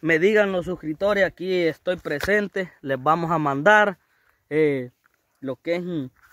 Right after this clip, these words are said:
para la provisión, comida y, y también si me dicen, "Cómprele ropa", yo voy a hacer, eh, esas gestiones para la ropa también.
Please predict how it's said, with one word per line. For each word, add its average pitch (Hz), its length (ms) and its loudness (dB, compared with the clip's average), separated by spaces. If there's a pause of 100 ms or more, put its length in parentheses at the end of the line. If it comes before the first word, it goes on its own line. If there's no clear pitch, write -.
(420)
para 156 200 -2
la 151 100 0
provisión, 175 720 -2
comida 190 720 -4 (500)
y, 127 280 -4 (580)
y 143 140 -6
también 170 580 0 (260)
si 156 200 -2
me 143 160 0
dicen, 180 360 2 (360)
"Cómprele 170 500 2
ropa", 175 360 -2
yo 139 200 -6
voy 147 180 2
a 131 40 0
hacer, 135 440 -4 (540)
eh, 143 240 2
esas 151 260 0
gestiones 165 680 -2
para 131 420 -6
la 123 200 -6
ropa 139 300 -4
también. 135 400 -2